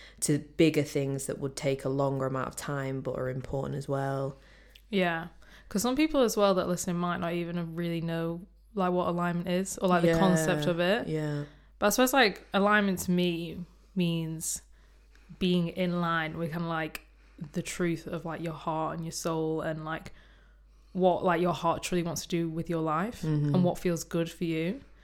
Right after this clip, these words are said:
Speaker 2: So, like,
Speaker 1: Yeah.
Speaker 2: being out of alignment is, like, disregarding that
Speaker 1: Yeah.
Speaker 2: and, um, like, shutting down your heart, not listening to your body. And that's when stuff like anxiety kind of arise.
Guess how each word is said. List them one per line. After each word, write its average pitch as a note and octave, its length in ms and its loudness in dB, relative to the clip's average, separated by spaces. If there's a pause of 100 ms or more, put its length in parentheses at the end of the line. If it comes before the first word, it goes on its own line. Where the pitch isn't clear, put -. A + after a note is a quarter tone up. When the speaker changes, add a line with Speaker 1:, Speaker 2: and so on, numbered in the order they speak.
(140)
Speaker 2:
So, D3+ 280 0
like, E3+ 180 4
Speaker 1:
Yeah. C#3 40 -2
Speaker 2:
being F3+ 200 4
out E3 220 0
of - 60 -6
alignment D#3+ 420 -2
is, D#3 200 -6
like, D3 260 -8
disregarding D#3 720 -6
that - 280 -10 (300)
Speaker 1:
Yeah. D#3+ 120 -2
Speaker 2:
and, C#3 480 0 (120)
um, D#3 380 -8 (680)
like, E3+ 180 -4
shutting D#3+ 300 -4
down D#3+ 240 -4
your E3 100 -6
heart, D#3 260 -6
not D#3 140 -8
listening D#3+ 280 -8
to - 100 -10
your D#3+ 100 -4
body. D#3+ 480 -8 (500)
And F3 100 -4
that's - 240 -6
when D#3 240 -12
stuff - 260 -8
like D#3+ 160 -10
anxiety D#3+ 460 -8
kind D#3 220 -14
of D#3 120 -14 (360)
arise. E3+ 500 -16